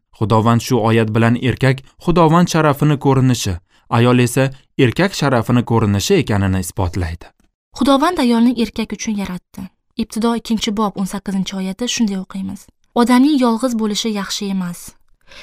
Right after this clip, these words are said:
Speaker 2: Endi unga munosib madadkor yarataman." Xudovand odamning yolg'iz bo'lishi unga yaxshi emasligini bilib, aynan unga to'g'ri keladigan madadkor yaratishiga qaror qildi. Momo Havo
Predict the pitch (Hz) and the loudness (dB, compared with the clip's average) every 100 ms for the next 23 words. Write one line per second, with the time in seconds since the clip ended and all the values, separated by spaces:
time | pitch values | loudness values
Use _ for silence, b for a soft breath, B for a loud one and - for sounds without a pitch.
0 | B - 233 262 269 254 254 233 220 - | B 2 4 4 4 2 4 2 0 -4
1 | 240 214 202 - 196 185 175 180 - 175 | -4 -2 -2 -6 -8 -6 -8 -12 -12 -10
2 | 180 - _ _ _ - 220 214 240 233 | -12 -16 _ _ _ -4 0 2 2 0
3 | 208 214 226 214 208 240 220 202 190 - | -2 0 2 0 -2 -4 -4 -4 -4 -6
4 | 190 190 208 202 190 - 226 190 190 190 | -6 -4 -4 -6 -6 -6 -4 -6 -8 -6
5 | 190 175 190 285 - - 240 269 262 - | -6 -4 -4 -4 -6 -2 2 2 0 0
6 | 226 240 - 226 254 - 196 185 190 190 | 0 0 0 -2 -2 -4 -6 -6 -4 -2
7 | 185 180 - 262 247 190 185 - 190 185 | -4 -6 -8 -6 -6 -6 -10 -10 -10 -8
8 | 185 b b - - 208 180 - - 185 | -10 b b -20 -10 -6 -6 -8 -16 -16
9 | 202 _ _ _ 202 214 233 240 - 190 | -16 _ _ _ -2 2 2 2 -2 -2
10 | 226 | 0